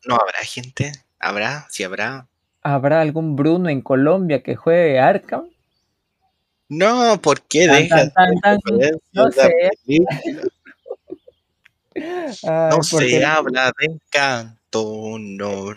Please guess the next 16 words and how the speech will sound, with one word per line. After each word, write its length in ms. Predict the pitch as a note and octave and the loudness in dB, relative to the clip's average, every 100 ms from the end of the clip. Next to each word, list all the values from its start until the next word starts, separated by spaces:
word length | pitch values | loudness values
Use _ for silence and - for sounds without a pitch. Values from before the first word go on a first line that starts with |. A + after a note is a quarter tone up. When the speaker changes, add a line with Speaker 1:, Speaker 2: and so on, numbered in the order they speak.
| - | -12
Speaker 1:
no, 460 | G#2+ A2 A2+ A#2 A#2 _ _ | -8 -8 -8 -12 -20 _ _
no. 160 | B2+ C3+ | -6 -2
Speaker 2:
leí 240 | C#3 D3+ | -2 -2
nuestro 380 | D#3+ D#3 - C#3 C#3 | -2 -6 -4 -6 -4
daily 220 | D3 D3+ D3 | -4 -2 0
reminder. 680 | C3+ B2 B2 B2 B2 - - _ _ _ _ _ | -2 -2 -6 -6 -8 -10 -14 _ _ _ _ _
Tú 80 | - | -4
lo 140 | F#3+ G3+ | -2 0
pusiste, 300 | D#3 D#3 C#3 | -2 -2 -4
así 120 | D3+ | -6
que 120 | D3 | -4
no 80 | D3 | -2
me 80 | C#3+ | 0
puedes 200 | D3 C#3 | 0 0
decir 200 | B2+ C#3 | -4 -8
nada. 240 | B2 C3 | -6 -8